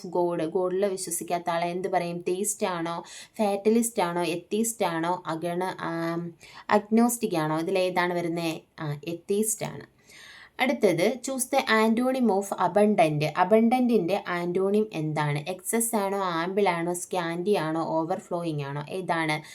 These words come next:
സ്കാൻഡി എന്നതാണ് abundant-ിൻ്റെ ഓപ്പോസിറ്റ്. അടുത്ത, "Choose the correct spelling of the word miscellaneous." മിസല്ലേനിയസിൻ്റെ കറക്റ്റ് സ്പെല്ലിംഗ് എന്താണ്? എം ഐ എസ് സി ഇ എൽ എൽ എ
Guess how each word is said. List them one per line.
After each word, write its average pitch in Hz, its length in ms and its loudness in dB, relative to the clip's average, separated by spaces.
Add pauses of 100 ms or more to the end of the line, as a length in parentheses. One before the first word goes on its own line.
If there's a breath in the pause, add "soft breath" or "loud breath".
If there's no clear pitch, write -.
(180 loud breath)
സ്കാൻഡി 202 640 0
എന്നതാണ് 160 760 -2
abundant-ിൻ്റെ 165 840 -2
ഓപ്പോസിറ്റ്. 143 600 -8
അടുത്ത, - 640 -4
"Choose 302 280 0
the 294 140 4
correct 262 300 4 (120)
spelling 226 480 2 (180)
of 180 60 -6 (140)
the 185 120 2
word 170 280 0
miscellaneous." 175 840 2
മിസല്ലേനിയസിൻ്റെ 196 840 -2
കറക്റ്റ് 180 280 -4
സ്പെല്ലിംഗ് 185 440 -4
എന്താണ്? 175 480 0
എം 185 320 -4
ഐ 156 240 0 (320 loud breath)
എസ് 240 260 0
സി 208 260 0 (200)
ഇ 185 380 -4
എൽ 220 280 8
എൽ 185 300 2
എ 165 320 -4